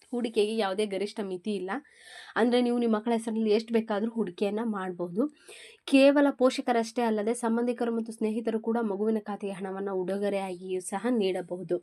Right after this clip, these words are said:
ಹಣವನ್ನ ಹೇಗೆ ಪಡೆಯೋದು ಅನ್ನೋದನ್ನ ನೋಡೋಣ ಬನ್ನಿ ಇಲ್ಲಿ. ಹಣವನ್ನ ಹಿಂಪಡೆಯಲು ಅವಕಾಶ ನೀಡಿದ ಮಾತ್ರಕ್ಕೆ ಎಲ್ಲ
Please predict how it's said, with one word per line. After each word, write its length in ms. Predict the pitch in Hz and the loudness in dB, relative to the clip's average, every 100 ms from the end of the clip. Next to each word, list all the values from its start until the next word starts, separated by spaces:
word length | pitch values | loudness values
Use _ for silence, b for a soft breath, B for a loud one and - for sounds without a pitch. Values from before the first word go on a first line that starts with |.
| B B B B B B | B B B B B B
ಹಣವನ್ನ 360 | 269 302 302 302 | 8 10 12 10
ಹೇಗೆ 360 | 240 254 269 | 8 6 8
ಪಡೆಯೋದು 560 | 277 226 202 196 196 196 | 6 6 6 6 4 0
ಅನ್ನೋದನ್ನ 480 | 190 185 185 190 196 214 | 0 -2 -2 -4 -4 0
ನೋಡೋಣ 400 | 190 175 180 170 | 0 0 0 -2
ಬನ್ನಿ 300 | 175 180 170 | -2 -2 -2
ಇಲ್ಲಿ. 180 | 175 311 - B B B | 0 -2 -2 B B B
ಹಣವನ್ನ 320 | 254 269 302 302 | 4 6 8 8
ಹಿಂಪಡೆಯಲು 480 | 269 240 247 240 240 | 6 4 6 4 6
ಅವಕಾಶ 380 | 190 208 226 240 | 2 2 0 2
ನೀಡಿದ 200 | 220 202 | 2 2
ಮಾತ್ರಕ್ಕೆ 440 | 208 196 190 202 214 | 0 -2 -4 -4 0
ಎಲ್ಲ 260 | 185 190 | 2 2